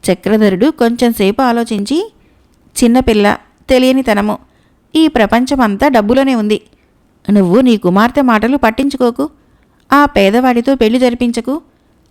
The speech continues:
సౌదామిని నేను సుఖంగా ఉన్నామంటే అందుకు డబ్బే కారణము" అన్నాడు చక్రధరుడు. వసుదత్తుడు సంతోషంగా అక్కడి నుంచి వెళ్ళిపోయాడు.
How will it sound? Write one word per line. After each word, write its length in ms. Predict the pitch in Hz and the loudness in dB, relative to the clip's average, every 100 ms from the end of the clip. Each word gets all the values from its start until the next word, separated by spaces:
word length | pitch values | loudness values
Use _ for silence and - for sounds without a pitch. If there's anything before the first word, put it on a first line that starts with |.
| - | -12
సౌదామిని 720 | - 208 180 185 202 220 262 | -2 2 2 2 2 2 0
నేను 260 | 233 214 254 | 0 0 0
సుఖంగా 440 | 196 208 220 269 | -2 -2 0 0
ఉన్నామంటే 600 | 240 233 220 196 247 403 - | 0 0 0 0 -2 -2 -2
అందుకు 260 | 277 269 269 | 0 0 0
డబ్బే 340 | 220 190 277 | 0 2 0
కారణము" 540 | 294 247 220 214 226 - _ _ _ _ | 0 -2 0 -2 -4 -6 _ _ _ _
అన్నాడు 340 | 262 262 262 311 | -2 0 0 0
చక్రధరుడు. 640 | 311 226 226 214 208 196 - _ _ _ _ _ _ _ _ 285 | -2 -2 -2 0 0 -2 -4 _ _ _ _ _ _ _ _ -2
వసుదత్తుడు 640 | 294 294 285 269 214 226 | 0 0 -2 0 0 0
సంతోషంగా 680 | 240 202 220 277 269 240 277 | 0 -2 0 0 0 -2 0
అక్కడి 260 | 233 214 214 | -2 -2 -2
నుంచి 240 | 214 302 | -2 -2
వెళ్ళిపోయాడు. 540 | 254 233 220 208 196 | -2 -2 0 0 0